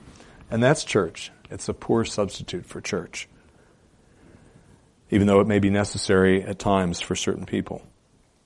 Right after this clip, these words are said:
Um, historically, evangelical denominations are embracing the highly unbiblical tenets of critical race theory and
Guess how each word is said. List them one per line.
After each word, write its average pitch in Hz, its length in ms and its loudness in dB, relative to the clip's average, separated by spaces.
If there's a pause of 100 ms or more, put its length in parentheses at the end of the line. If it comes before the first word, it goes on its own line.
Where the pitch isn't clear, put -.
(1080)
Um, 113 500 12 (600)
historically, 180 640 12
evangelical 170 560 12
denominations 180 1120 10 (540)
are 143 180 12
embracing 170 800 12
the 135 80 10
highly 208 500 12
unbiblical 143 540 12
tenets 160 500 10 (320)
of 156 160 8
critical 147 640 12 (340)
race 139 380 12
theory 180 540 10
and 110 260 4